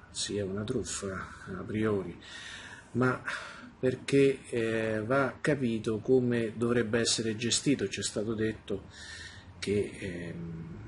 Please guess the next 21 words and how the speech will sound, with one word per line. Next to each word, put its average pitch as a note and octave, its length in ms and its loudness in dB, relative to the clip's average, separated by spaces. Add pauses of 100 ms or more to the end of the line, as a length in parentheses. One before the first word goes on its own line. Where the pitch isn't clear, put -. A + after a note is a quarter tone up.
(1000)
diciamo, F#2+ 520 -4
il F#2+ 60 -2
debito G#2+ 360 0
pubblico A2 400 2
è - 20 4
un G2 140 0
problema, A2+ 760 2 (1500)
in G#2 120 -8
quanto G#2+ 400 -2
sarebbero G#2 560 0
i G#2+ 120 0
debiti, G#2 800 0 (160)
eh, F#2+ 220 -4
di G#2 140 -2
tutti A2+ 280 0
noi, A#2 260 4
dello G2 220 0
Stato, G#2+ 880 0 (600)
eh, F#2+ 600 -2
in A#2+ 180 4
obbligo A#2 920 4